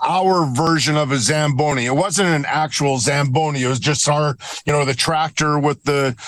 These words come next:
machine on the back that flooded the ice. Well, they did not have that in Wabamun. They had, like, a, uh, a rain barrel that was cut in half, and they had holes punched in the bottom. I'm not making this up, Reed. This is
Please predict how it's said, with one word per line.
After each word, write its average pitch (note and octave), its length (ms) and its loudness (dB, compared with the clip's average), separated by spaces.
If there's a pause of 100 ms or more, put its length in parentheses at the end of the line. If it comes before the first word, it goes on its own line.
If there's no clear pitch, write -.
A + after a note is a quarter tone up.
(280)
machine D#3 520 0
on D#3 180 0
the D3+ 80 0
back C#3+ 340 -2
that D3+ 160 -2
flooded D3 400 -2
the C#3 100 0
ice. D3 300 0
Well, C#3+ 280 -2 (300)
they E3 220 0
did D#3+ 220 -2
not F#3+ 260 0
have F3 260 0
that D#3+ 220 0
in C#3+ 120 0
Wabamun. D3 680 0
They C#3 140 0
had, C#3 340 0
like, C#3 220 0
a, C3+ 220 0 (480)
uh, B2+ 460 0 (180)
a B2+ 140 0
rain F3+ 460 2
barrel C#3 440 0
that D3 120 0
was C3 200 -2
cut - 280 -4
in D3+ 80 -2
half, C#3+ 580 -2 (400)
and C#3+ 560 0
they C#3+ 180 0
had C#3+ 180 0
holes G3 420 0
punched E3+ 380 -2
in D#3 140 0
the C#3+ 80 0
bottom. C#3+ 500 0 (320)
I'm C#3+ 140 0
not F#3 200 0
making F3+ 320 0
this E3+ 200 2
up, E3 220 -2
Reed. C#3 240 2
This D3+ 180 0
is C3 180 -2